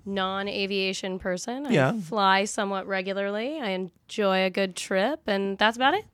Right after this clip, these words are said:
Speaker 2: And you've tra-, you've traveled a bit?
Speaker 1: Yeah.
Speaker 2: So you kinda understand the passenger perspective of these things.
Speaker 1: It's the only perspective I have.
Speaker 2: Sure, sure. But, uh, you know, if you hadn't flown on airplanes,
Speaker 1: Oh, yeah,
Speaker 2: it
Speaker 1: it would
Speaker 2: would
Speaker 1: be totally
Speaker 2: be,
Speaker 1: different.
Speaker 2: it would be
Speaker 1: Absolutely.
Speaker 2: harder for me to, like,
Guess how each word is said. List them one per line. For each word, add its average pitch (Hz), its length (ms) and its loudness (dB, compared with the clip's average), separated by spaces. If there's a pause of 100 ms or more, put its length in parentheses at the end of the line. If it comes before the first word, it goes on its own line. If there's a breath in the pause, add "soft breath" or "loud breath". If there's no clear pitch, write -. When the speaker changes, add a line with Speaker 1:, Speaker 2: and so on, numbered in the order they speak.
Speaker 2:
And 135 140 8
you've 120 100 8
tra-, 123 180 8
you've 117 200 4
traveled 101 260 8
a 92 40 4
bit? 101 180 0 (180)
Speaker 1:
Yeah. - 140 8 (180)
Speaker 2:
So - 220 2
you 156 140 6
kinda 143 260 4
understand 95 680 2 (420 soft breath)
the 107 80 2
passenger 98 420 2
perspective - 460 -8
of - 60 -6
these - 120 -10
things. - 320 -14 (160)
Speaker 1:
It's - 260 -8
the 220 200 -8
only 214 340 0
perspective 190 580 -4
I 190 80 2
have. 190 260 -8 (120)
Speaker 2:
Sure, 143 420 10
sure. 90 260 2
But, 101 360 8
uh, 131 160 2 (180)
you 165 120 6
know, 113 260 8 (320)
if 143 160 0
you 135 80 6
hadn't 135 400 6
flown 113 520 2
on 113 220 6
airplanes, 85 640 -4
Speaker 1:
Oh, 339 160 12
yeah, 226 220 10
Speaker 2:
it - 20 12
Speaker 1:
it 139 60 12
would 139 80 10
Speaker 2:
would 139 180 10
Speaker 1:
be 214 60 6
totally 117 220 8
Speaker 2:
be, 113 40 2
Speaker 1:
different. - 260 0
Speaker 2:
it 139 40 8
would 139 140 6
be 131 80 6
Speaker 1:
Absolutely. 120 160 4
Speaker 2:
harder 113 260 8
for - 140 -4
me 104 140 0
to, - 140 -4
like, 92 400 0